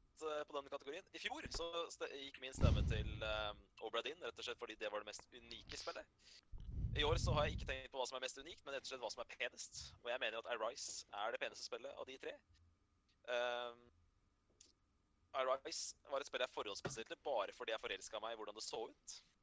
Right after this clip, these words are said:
Og, eh, derfor så gikk min stemme for, eh, kunstnerisk design <laughs> gikk til Arise. Men jeg må si det, veldig, veldig jevnt mellom Arise og Mosaic. Control var en solklar nummer tre for meg.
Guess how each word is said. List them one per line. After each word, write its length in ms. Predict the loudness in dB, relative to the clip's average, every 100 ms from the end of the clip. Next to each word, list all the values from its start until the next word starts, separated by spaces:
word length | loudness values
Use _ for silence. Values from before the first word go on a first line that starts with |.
| 4 4
Og, 240 | -2 0
eh, 240 | 0 0 -2 -4
derfor 240 | -6 -4 -4
så 100 | -2
gikk 100 | -4
min 140 | -8 -4
stemme 420 | -2 -2 -2 -4 -4
for, 120 | -4
eh, 320 | -2 -2 -4 -8 -14 -12
kunstnerisk 320 | -10 -8 -10
design 240 | -6 -8 -8
<laughs> 200 | -10 -10
gikk 180 | -10
til 160 | -4 -2
Arise. 420 | 0 0 -2 -6 -12 -20 -4
Men 160 | 2 6
jeg 80 | 4
må 80 |
si 140 | 4 4
det, 120 | 4 2 _ 4
veldig, 320 | 4 4 2
veldig 160 | 4 6
jevnt 240 | 4 2
mellom 280 | -2 0 2
Arise 280 | 2 2 0
og 60 | -4
Mosaic. 320 | 0 0 0
Control 380 | -10 0 0 4
var 160 | 2
en 120 | 2 -6
solklar 340 | -8 -2 -2
nummer 160 | -2 0
tre 140 | 0
for 80 | 2
meg. 80 | -2